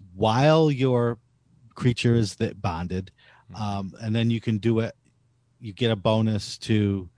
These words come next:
Speaker 1: uh, the, the damage on a spell, a fire spell, or the restoration of hit points.
Speaker 2: Mm-hmm.
Speaker 1: Um,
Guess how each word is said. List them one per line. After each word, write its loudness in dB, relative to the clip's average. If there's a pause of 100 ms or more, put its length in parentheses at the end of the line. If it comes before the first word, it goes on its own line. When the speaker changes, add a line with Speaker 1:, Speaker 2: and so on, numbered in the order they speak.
(380)
Speaker 1:
uh, -8 (1160)
the, -14 (220)
the -10 (300)
damage 0
on 0
a -4
spell, -2 (460)
a -10
fire 2
spell, -2
or -4
the -6
restoration -2
of -2
hit -8
points. -16 (520)
Speaker 2:
Mm-hmm. -8
Speaker 1:
Um, -2